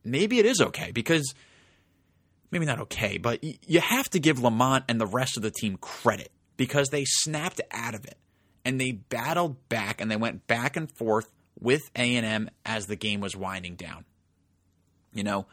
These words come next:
maybe we are a team that tends to give up some of these runs, you know, but it's how you respond in those moments.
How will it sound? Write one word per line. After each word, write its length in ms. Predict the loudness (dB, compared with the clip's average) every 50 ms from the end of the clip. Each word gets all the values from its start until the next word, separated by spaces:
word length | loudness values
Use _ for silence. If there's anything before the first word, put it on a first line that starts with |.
| _ _ _ _ _ _ _ _ _ _ _ _ -2
maybe 440 | 2 4 4 4 4 2 0 -2 -2
we 180 | 0 0 0
are 200 | 2 4 4 4
a 80 | 2 0
team 260 | -2 -2 -2 0 0
that 160 | 0 -2 -4
tends 280 | -4 -4 -4 -2 -2 -2
to 120 | -4 -4 -8
give 380 | -8 -8 -2 0 0 2 2
up 200 | 0 -2 -2 -2 -4
some 240 | -2 0 0 0 -2
of 80 | -2
these 260 | -4 -6 -6 -6 -6
runs, 520 | -6 -6 -6 -8 -10 -12 -12 -12 -12 -12 -14 _ _ _ _ -14
you 140 | -8 -6
know, 240 | -4 -4 -4 -4 -6 _ _ _ _ _ _ _ _ _ _ _
but 400 | -2 0 0 -2 -4 -8 -12 -18 _ _ _ _
it's 160 | -10 -8 -8 -8
how 140 | -6 -4
you 200 | -4 -4 -4 -4
respond 840 | -2 -2 -2 -2 -2 -2 -2 -2 0 0 -2 -2 -2 -4 -6 -8 -12 _ _ _ _ _ _ _ _ _ _ _
in 160 | -6 -4 -4 -4
those 260 | -4 -4 -6 -6 -4
moments. 540 | -4 -4 -2 -2 -4 -6 -6 -8 -10 -10